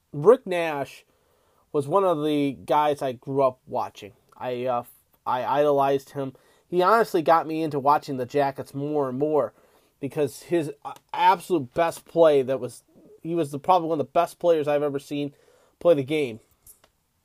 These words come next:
Bar none. Bar none.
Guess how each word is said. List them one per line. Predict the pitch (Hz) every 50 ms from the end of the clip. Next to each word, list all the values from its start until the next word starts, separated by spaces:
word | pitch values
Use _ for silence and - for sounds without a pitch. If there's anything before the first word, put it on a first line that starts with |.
| _ _ _ _ _ _ _ -
Bar | 117 - 160 165 170 170
none. | 160 156 143 131 117 117 - _ _ _ _ _ _ _ _ _ _ _ _ _ _ -
Bar | 160 160 165 165 160
none. | 151 143 135 123 120